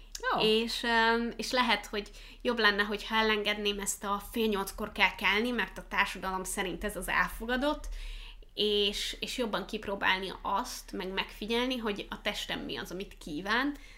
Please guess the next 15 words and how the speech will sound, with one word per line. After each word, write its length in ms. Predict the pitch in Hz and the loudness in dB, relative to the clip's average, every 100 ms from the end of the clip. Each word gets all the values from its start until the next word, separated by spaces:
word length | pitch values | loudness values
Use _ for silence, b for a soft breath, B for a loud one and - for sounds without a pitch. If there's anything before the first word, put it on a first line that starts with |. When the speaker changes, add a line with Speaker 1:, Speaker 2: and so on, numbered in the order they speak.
| B | B
Speaker 2:
mert 140 | 214 - | -10 -4
lehet, 280 | 233 196 - | -2 -2 -6
hogy 140 | 196 | -10
akkor 280 | 196 - 202 | -10 -8 -6
jobban 640 | 196 196 190 196 220 233 | -6 -4 -6 -6 -8 -14
tudnék 420 | - 196 196 196 - | -10 -6 -6 -6 -6
működni, 560 | 196 - 247 254 269 269 B B | -8 -4 -2 0 -2 -4 B B
mert 160 | - - | -10 0
nagyon 280 | 262 262 202 | 2 4 2
sokszor 480 | - 214 - 208 - | 0 -4 -2 -4 -2
kell 220 | 202 196 | -2 0
erőltetnem, 640 | 190 185 185 196 196 190 | 0 0 -2 -4 -4 -6
hogy 160 | 190 180 | -6 -8
lefeküdjek 680 | 175 - 214 226 214 220 226 | -8 -8 -8 -6 -4 -2 -2
aludni, 340 | 220 220 | -2 0